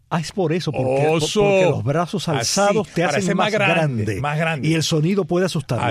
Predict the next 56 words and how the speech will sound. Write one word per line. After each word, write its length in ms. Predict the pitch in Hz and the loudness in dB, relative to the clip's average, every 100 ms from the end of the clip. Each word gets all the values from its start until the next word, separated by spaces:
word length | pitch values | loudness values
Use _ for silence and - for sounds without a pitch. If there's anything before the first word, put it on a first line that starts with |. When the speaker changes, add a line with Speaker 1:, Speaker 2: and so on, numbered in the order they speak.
| - | -2
Speaker 2:
Así, 260 | 202 202 - | 0 0 -2
y 120 | 110 | -4
el 40 | |
oso 200 | 117 123 | -2 -2
dice, 180 | 135 - - | -4 -6 -8
"Ok, 240 | 113 151 147 | -8 -6 -6
me 100 | 110 | -4
voy". 240 | 113 90 - - - - _ | -4 -6 -12 -20 -20 -20 _
Y 160 | - 107 | -8 -6
deja 320 | 107 139 170 | -2 -2 -2
el 140 | 170 - | -4 -8
que 140 | - 113 | -10 -8
se 180 | - 95 | -6 -4
va. 300 | 107 - - _ - | -4 -6 -16 _ -8
No 100 | - | -4
Speaker 1:
Ah. 20 | |
Speaker 2:
lo 100 | 113 | -2
sigues, 460 | - 165 113 85 - - - | -2 -2 -4 -8 -16 -20 -14
pero 180 | - 92 | -10 -8
no 180 | 98 101 | -8 -10
corres, 520 | - 113 90 85 - | -8 -8 -8 -10 -12
no 100 | 110 | -8
mires 320 | 107 135 147 131 | -4 -2 -2 -4
la 60 | |
espalda 440 | 107 - 117 113 107 | -6 -6 -6 -4 -6
y 60 | |
corres. 500 | 92 - 92 85 - - - - | -6 -8 -8 -8 -12 -12 -14 -10
El 140 | 104 - | -10 -10
peor 280 | - 113 135 | -4 -4 -2
cosa 200 | - 151 | -2 0
Speaker 1:
Correr 180 | 160 190 | 2 2
Speaker 2:
que 40 | 151 | 2
Speaker 1:
es 40 | |
Speaker 2:
puede 100 | 110 | 0
Speaker 1:
lo 60 | 131 | -2
peor. 280 | 117 98 - | -2 -4 -4
Speaker 2:
Es 180 | 143 - | -4 -4
el 60 | 143 | -4
peor, 340 | - 107 90 - - _ | -4 -4 -6 -12 -20 _
es 240 | - - | -6 -4
el 80 | 165 | -6
peor. 300 | - 110 87 | -6 -6 -4
Speaker 1:
Te 80 | 135 | -4
convierte 340 | 135 135 156 | 0 0 0
en 80 | 190 | 0
una 140 | 175 | 0
presa, 420 | 151 160 - 110 - | 0 0 -2 -6 -6
Speaker 2:
Ujú. 240 | 123 160 240 - | -4 -2 -4 -10
Speaker 1:
¿no? 200 | - 135 269 - | -4 -4 -4 -8
Te 80 | |
Speaker 2:
Así 60 | 104 | -6
Speaker 1:
convierte 220 | 107 165 | -2 -2
Speaker 2:
es. 40 | 147 | -2
Speaker 1:
en 80 | |
una 100 | 123 | -2
presa. 220 | 147 175 | -2 -2